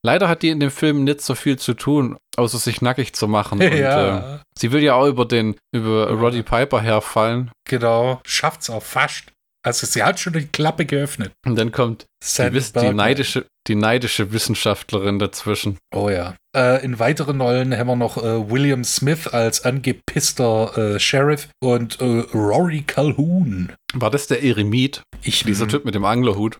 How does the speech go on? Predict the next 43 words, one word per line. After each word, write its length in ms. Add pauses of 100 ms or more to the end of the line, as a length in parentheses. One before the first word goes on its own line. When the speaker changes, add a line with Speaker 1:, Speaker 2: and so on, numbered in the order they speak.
(160)
Speaker 2:
Ja, 220
ich 180
meine 280
ja. 260 (180)
Speaker 1:
Ja, 220
das 180
hat, 160
der 100
kam 200
auch 260
auf 160
mich 140
so, 160 (100)
wirkt 240
wie 60
so 200
ein 260
Peter 300
O'Toole 600 (220)
für 260
Arme. 380 (360)
Speaker 2:
<laughs> 40 (840)
Ja, 260
wenn 120
man 140 (100)
Peter 220
O'Toole 360
nicht 140
aus, 240
aus 200
dem 100
Pub 260
kriegt, 340
dann 120
nimmt 180
man 120
halt, 380
äh, 200
Rory 360
Calhoun. 460 (540)
Speaker 1:
Hä? 220 (260)
Speaker 2:
Aber, 500
ähm, 580